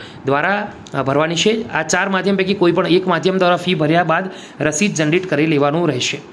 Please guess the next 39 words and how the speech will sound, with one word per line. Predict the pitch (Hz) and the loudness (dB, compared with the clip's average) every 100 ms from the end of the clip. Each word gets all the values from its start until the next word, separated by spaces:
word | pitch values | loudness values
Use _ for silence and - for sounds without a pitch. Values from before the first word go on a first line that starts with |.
| - - | -20 -8
કોઈ | - 180 | -2 2
પણ | 220 | 2
સંજોગોમાં | 214 190 202 196 208 | 2 2 4 4 2
અન્ય | 175 185 | 2 0
કોઈ | 185 180 | 2 2
પણ | 185 196 | 2 0
રીતે | 165 180 | 0 2
લેટ | 156 175 185 | 2 2 2
ફી | 180 185 | 2 2
લઈને | 180 160 165 165 - - - | 2 2 2 -2 -6 -18 -4
પરીક્ષામાં | 165 185 196 175 185 202 196 - - | -2 0 0 2 2 0 -4 -10 -8
સ્વીકારવામાં | - 156 156 180 160 160 180 | 0 2 2 2 2 2 2
આવશે, | 147 143 - 170 - 151 - 139 | 0 -2 -4 -4 -4 -6 -6 -2
દેવામાં | 131 143 165 | 0 2 0
આવશે | 135 131 - | 0 -2 -2
નહીં. | 131 104 - - - - - - - | -4 -8 -16 -20 -20 -20 -20 -20 -6
અને | 151 180 | -2 -2
ફી | 170 185 208 | -2 0 2
રસીદ | 185 - 196 | 2 2 2
છે | 214 | 2
તે | 208 | 2
પ્રિન્ટ | 190 190 196 | 0 0 2
અથવા | 196 | 2
ઈ | 180 | 4
રસીદ | 190 185 196 | 2 2 0
ફરજિયાતપણે | - 160 156 185 180 180 | 0 0 2 0 0 2
મેળવી | 156 151 156 | 4 4 4
લઈ | 170 175 170 - - | 2 0 -4 -14 -4
સાચવવાની | - 151 190 185 180 | -2 0 2 2 2
રહે, | 185 | 2
જેથી | 202 165 175 | 2 2 2
કરી | 180 175 | 2 0
પરીક્ષામાં | 180 156 165 - 165 190 190 - - 165 | 2 0 2 0 2 0 -2 -12 -6 2
એ | 185 | 4
જોયા, | 151 151 180 185 - - - - | 6 6 4 0 -8 -18 -20 -6
અ, | 143 139 143 | 0 4 2
જોશે | 139 160 156 196 - - - | 4 2 2 0 -2 -14 0
તો | |
જ | 180 | 2